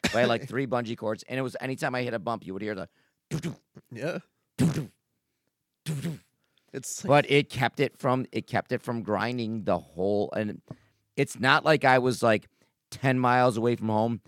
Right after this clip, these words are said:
Speaker 1: This happened, I don't know, maybe, like,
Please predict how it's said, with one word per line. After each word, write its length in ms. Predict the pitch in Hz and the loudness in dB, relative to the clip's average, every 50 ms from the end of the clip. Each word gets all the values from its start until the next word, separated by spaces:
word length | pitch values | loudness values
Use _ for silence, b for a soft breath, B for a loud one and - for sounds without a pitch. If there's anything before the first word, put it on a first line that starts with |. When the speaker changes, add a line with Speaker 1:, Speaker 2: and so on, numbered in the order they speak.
| b b b b b b - | b b b b b b -2
Speaker 1:
This 180 | 127 131 - | -2 0 2
happened, 440 | 135 143 120 120 - 131 123 123 - - | 4 4 4 4 4 2 -2 -2 -2 2
I 120 | 113 117 | 2 2
don't 100 | 117 117 | 4 4
know, 180 | 113 107 107 107 | 2 2 2 2
maybe, 400 | 107 107 104 101 95 110 110 107 | 2 2 2 2 2 0 0 2
like, 380 | 104 101 95 92 90 - - | 4 4 4 4 2 0 -6